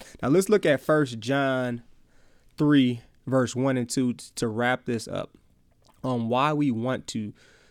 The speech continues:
to be in this gang, this community of our Heavenly Father. It says, "See what great love the Father has lavished on us, that we should be called children of God."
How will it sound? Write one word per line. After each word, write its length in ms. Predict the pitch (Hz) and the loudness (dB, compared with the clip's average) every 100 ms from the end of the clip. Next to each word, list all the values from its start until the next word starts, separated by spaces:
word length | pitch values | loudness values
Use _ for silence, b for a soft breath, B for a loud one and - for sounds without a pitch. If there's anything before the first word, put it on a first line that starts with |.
| - | -10
to 100 | 120 | -8
be 340 | 110 127 131 | -2 2 2
in 160 | 113 117 | 0 -2
this 260 | 117 107 | -4 -6
gang, 400 | - 117 123 117 | -8 -4 -2 -4
this 180 | 107 113 | -4 -8
community 680 | - 110 117 113 107 101 101 b b b - | -8 -6 -4 -4 -4 -6 -10 b b b -8
of 160 | 113 | -4
our 140 | 113 104 | -4 -2
Heavenly 420 | 120 113 107 101 | -4 -4 -4 -6
Father. 560 | - 117 113 101 107 - - | -6 -4 -4 -4 -10 -12 -8
It 100 | 117 | -6
says, 240 | 120 110 | -4 -6
"See 300 | - - 196 | -4 -2 0
what 200 | 196 165 | 2 0
great 280 | 120 143 117 | 2 2 2
love 320 | 123 135 127 | 2 2 0
the 100 | 120 | -4
Father 340 | - 123 120 | -2 -2 0
has 240 | 117 113 107 | -2 -4 -4
lavished 400 | 110 110 107 - | -4 -4 -6 -8
on 140 | 101 | -10
us, 100 | 104 | -10
that 200 | - 107 | -6 -2
we 120 | 110 156 | 0 0
should 180 | - 143 | 0 -2
be 100 | 120 | -4
called 400 | - 127 117 - | -4 -4 -4 -8
children 460 | - 139 135 117 | -8 -4 -2 -4
of 100 | 107 | -8
God." 360 | - 123 104 | -6 -6 -6